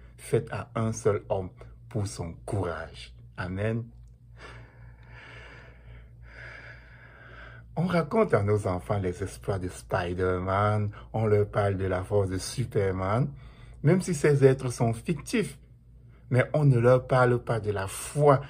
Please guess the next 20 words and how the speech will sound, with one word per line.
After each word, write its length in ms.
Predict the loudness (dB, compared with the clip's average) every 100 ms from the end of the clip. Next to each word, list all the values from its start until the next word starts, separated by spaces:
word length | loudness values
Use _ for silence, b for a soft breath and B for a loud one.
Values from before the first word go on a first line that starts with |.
| B 0
remarquable 920 | 2 2 2 -2 -2 -2 -2 -2 -4
d'Abraham, 600 | -6 -6 -6 -2 -2 -4 -14 B B B 0
l'homme 320 | 4 4 2
par 260 | -4 -6
qui 240 | -2 -2 -2 B B 0
plus 140 | 2
de 120 | 2
trois 400 | -2 -2 2 4
milliards 580 | 2 0 2 2 2 0 -10 -20 -20 -16
d'hommes 480 | 2 6 8 6 -2 -10 -20 -16 -10
ou 60 | -8 -10 -8
trois 220 | -2 0
milliards 320 | 0 2 0
de 80 | 0
personnes 500 | -2 -2 -2 -2 -2 B B -2
ont 120 | 0
la 160 | 0 -6
chance 340 | -10 -10 -8
d'être 380 | -8 -8 -8 -12
sauvées. 480 | -12 -12 -10 -12